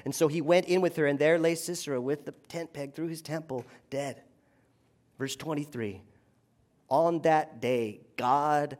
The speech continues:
subdued Jabin, king of Canaan, before the Israelites." God did. Did he use Deborah? Yes. Did he use Barak?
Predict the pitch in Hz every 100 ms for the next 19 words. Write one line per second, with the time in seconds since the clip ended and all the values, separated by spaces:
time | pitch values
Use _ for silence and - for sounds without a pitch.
0 | - - - 120 110 135 139 139 131 123
1 | 117 131 135 135 131 131 - 139 151 151
2 | 151 135 - 117 120 120 117 117 - -
3 | - 113 - 123 123 123 110 113 - _
4 | - 110 110 92 87 80 82 - - -
5 | - _ _ _ - 120 110 - - -
6 | _ _ _ _ _ _ _ _ _ _
7 | _ _ - 107 113 120 117 127 135 135
8 | 131 117 98 - 110 127 127 123 123 139
9 | 143